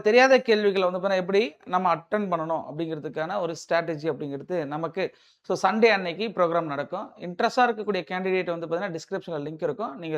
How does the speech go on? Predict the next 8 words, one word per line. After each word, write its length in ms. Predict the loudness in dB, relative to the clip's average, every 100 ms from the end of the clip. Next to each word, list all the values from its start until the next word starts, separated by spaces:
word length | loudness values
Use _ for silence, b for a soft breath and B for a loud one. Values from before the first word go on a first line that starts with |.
| -4
ரெஜிஸ்டர் 320 | -6 -10 -8
பண்ணி 180 | -8 -10 B B B B
நீங்க 140 | 2 2 4
அந்த 120 | 6 4 2 0
ப்ரோக்ராம் 320 | 2 2 0
அட்டெண்ட் 220 | -4 -6
பண்ணலாம். 260 | -10 -12 -12
ஓகே? 160 | -4 -4